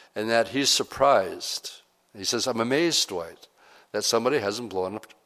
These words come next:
up a church yet." He says, "It's only a matter of time. It's going to happen." Well, question, should we take precautions to prevent that? I believe that's what this verse is saying right here.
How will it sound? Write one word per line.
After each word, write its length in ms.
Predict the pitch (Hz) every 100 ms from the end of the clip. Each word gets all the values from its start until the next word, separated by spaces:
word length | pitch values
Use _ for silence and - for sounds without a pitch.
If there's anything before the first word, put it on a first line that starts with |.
| -
up 140 | 113 -
a 40 |
church 380 | - 185 202 -
yet." 160 | - - _ _ _ -
He 60 |
says, 160 | 196 220
"It's 60 | 156
only 180 | 220
a 20 | 151
matter 240 | 123 110
of 60 | -
time. 340 | 156 107 - 147
It's 160 | 98
going 300 | - 147 160
to 80 | 113
happen." 340 | 104 151 - 78 _ _ - - - - - -
Well, 160 | - 117
question, 540 | - 170 170 - 92 - - - - -
should 220 | - 110
we 140 | 123
take 420 | 120 123 127 - -
precautions 720 | 110 - 104 98 143 147 -
to 120 | -
prevent 440 | - 107 98 107 107
that? 340 | 139 151 - - _ _ _ _ - -
I 100 | 110
believe 240 | 131 110 101
that's 200 | 101 -
what 120 | -
this 140 | 92
verse 280 | - 92 -
is 100 | 101
saying 280 | - 101 104
right 200 | 107 101
here. 240 | 147 101